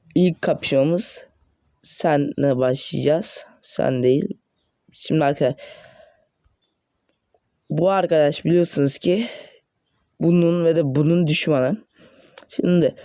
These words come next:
bu, e, ba-, bu geliyor. Buradan arkadaşlar böyle uçmaya başlıyor. Şu, hatta şöyle bir gösterelim. Bakınız şimdi arkadaşlar. Bu buradan çıkıyor. Buradan uçmaya başlıyor. Buradan geliyor. Bunun buraya geliyor.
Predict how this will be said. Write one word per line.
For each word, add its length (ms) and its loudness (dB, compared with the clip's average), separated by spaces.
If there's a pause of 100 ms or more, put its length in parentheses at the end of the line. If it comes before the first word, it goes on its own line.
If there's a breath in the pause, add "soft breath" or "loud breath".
(200 loud breath)
bu, 420 2 (420)
e, 40 0 (720)
ba-, 220 2
bu 180 2
geliyor. 400 2
Buradan 240 2
arkadaşlar 460 0
böyle 180 4
uçmaya 560 2
başlıyor. 400 0
Şu, 160 -4
hatta 280 -2
şöyle 340 2
bir 60 -2
gösterelim. 680 0 (800 soft breath)
Bakınız 460 -2
şimdi 280 0
arkadaşlar. 400 0 (280 loud breath)
Bu 160 2
buradan 420 2
çıkıyor. 520 0
Buradan 400 2
uçmaya 480 0
başlıyor. 580 0 (640 loud breath)
Buradan 640 2
geliyor. 540 2
Bunun 540 2 (160)
buraya 400 2
geliyor. 400 0